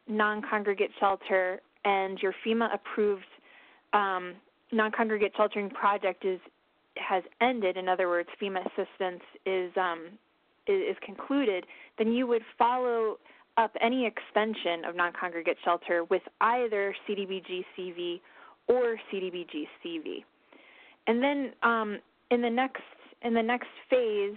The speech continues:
when you're transitioning people out of non-congregate shelter, so you're moving them, your, your rehousing plan is in place, and you're, um, you're actively finding housing for those who are in non-congregate shelter,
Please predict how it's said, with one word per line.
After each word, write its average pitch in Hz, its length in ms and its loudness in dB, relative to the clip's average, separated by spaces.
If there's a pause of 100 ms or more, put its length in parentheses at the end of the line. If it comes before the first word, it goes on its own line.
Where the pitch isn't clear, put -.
(420)
when 220 120 2
you're 214 140 2
transitioning 226 720 0 (100)
people 214 340 0 (120)
out 311 200 4
of 262 80 -4
non-congregate 202 760 0
shelter, 180 420 0
so 196 80 0
you're 185 160 0
moving 196 460 0
them, 185 340 2
your, 185 240 2 (240)
your 190 140 4
rehousing 190 720 0 (260)
plan 196 260 0
is 185 140 -2
in 185 140 -4
place, 247 400 2 (240)
and 190 320 -2
you're, 180 340 2
um, 175 340 0
you're 175 120 0
actively 185 600 -2 (520)
finding 208 260 2
housing 196 500 -2 (120)
for 185 120 -2
those 185 300 0 (140)
who 185 260 -2
are 185 220 2
in 185 100 -6
non-congregate 185 1120 -4
shelter, 180 380 0